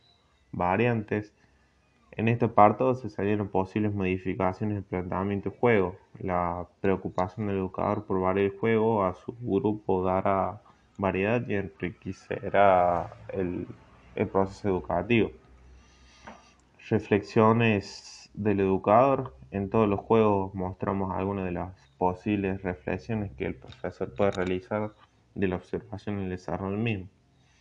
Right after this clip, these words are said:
Reflexiones para plantear al alumno.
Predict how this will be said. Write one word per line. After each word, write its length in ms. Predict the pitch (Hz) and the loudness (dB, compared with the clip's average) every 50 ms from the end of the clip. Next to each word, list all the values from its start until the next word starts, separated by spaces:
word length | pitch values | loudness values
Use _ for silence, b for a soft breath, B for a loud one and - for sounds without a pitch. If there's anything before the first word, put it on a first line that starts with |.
| b b b b b b b b _ _ _ _ _ _ - - - | b b b b b b b b _ _ _ _ _ _ -14 -8 -6
Reflexiones 600 | 101 - - 90 92 95 92 - - 113 107 - | -6 -4 -2 -2 -2 -2 -2 -4 -6 -6 -6 -6
para 260 | - - 95 90 - | -6 -6 -6 -6 -4
plantear 440 | 95 92 92 98 95 101 101 98 95 | -2 -2 -2 -2 -2 -2 -2 -2 -2
al 120 | 92 92 | -2 -2
alumno. 480 | 92 98 107 123 120 107 104 98 90 | 0 0 0 0 0 -2 -4 -6 -8